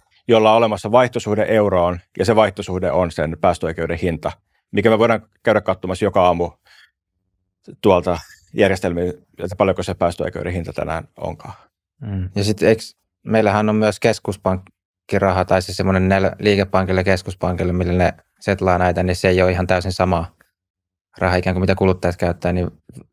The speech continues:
Speaker 2: vähän voisi ajatella, että sit tossakin on nämä suuret energiayhtiöt sit suhteessa tähän.
Speaker 1: Joo, tavallaan. Ja vielä se yksi iso ero on, että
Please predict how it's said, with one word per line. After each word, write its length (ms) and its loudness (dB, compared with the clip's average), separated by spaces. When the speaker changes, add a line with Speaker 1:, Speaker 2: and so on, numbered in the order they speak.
Speaker 2:
vähän 240 0
voisi 200 2
ajatella, 320 0
että 140 -6
sit 160 -8
tossakin 440 -2
on 280 0
nämä 180 0
suuret 320 2
energiayhtiöt 720 0
sit 180 -10
suhteessa 400 -6
tähän. 260 -2
Speaker 1:
Joo, 340 2
tavallaan. 420 2
Ja 100 4
vielä 220 4
se 100 2
yksi 180 -2
iso 200 2
ero 240 4
on, 100 -2
että 300 0